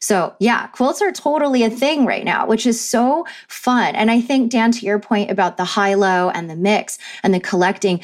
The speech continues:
I think there's something so absolutely charming about how we,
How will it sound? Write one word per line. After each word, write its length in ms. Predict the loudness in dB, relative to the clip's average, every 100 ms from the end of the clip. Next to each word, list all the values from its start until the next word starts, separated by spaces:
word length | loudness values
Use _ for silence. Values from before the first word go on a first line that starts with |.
| -4
I 100 | 0
think 160 | 2 2
there's 200 | 0 0
something 340 | 0 0 -2
so 220 | 0 -2 0
absolutely 640 | -2 -2 -2 0 0 0
charming 640 | -2 -2 -2 0 2 2 2
about 260 | 0 0
how 500 | -2 -2 0 0 -2
we, 500 | -2 -2 0 0 -2